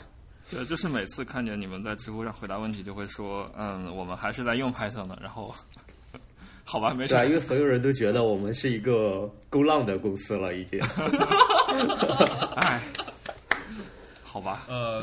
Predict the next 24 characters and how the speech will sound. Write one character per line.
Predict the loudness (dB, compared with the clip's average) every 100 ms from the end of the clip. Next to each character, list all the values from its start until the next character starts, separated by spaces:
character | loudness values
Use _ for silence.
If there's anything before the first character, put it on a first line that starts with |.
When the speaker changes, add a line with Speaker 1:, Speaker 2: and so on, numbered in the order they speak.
| -8
Speaker 3:
对， | -6 -6 -6
知 | -6 -6
乎 | -4 -4
的 | -4
Golang | -6 -4 -4 -6
之 | -8 -8
路， | -8 -10 -12
对 | -14
吧？ | -14 -16 -20 -20 -20 -20 -20 -20 -20 -20 -10
Speaker 2:
对 | -4
啊。 | -2
Speaker 1:
没 | -2
有， |
没 | 0
有， |
让， | 2 2 2
让 | 2
赖 | 2 2
新 | 0
涛 | -2
介 | -2 -2
绍 | -2 -2
完 | -2
吧， | -6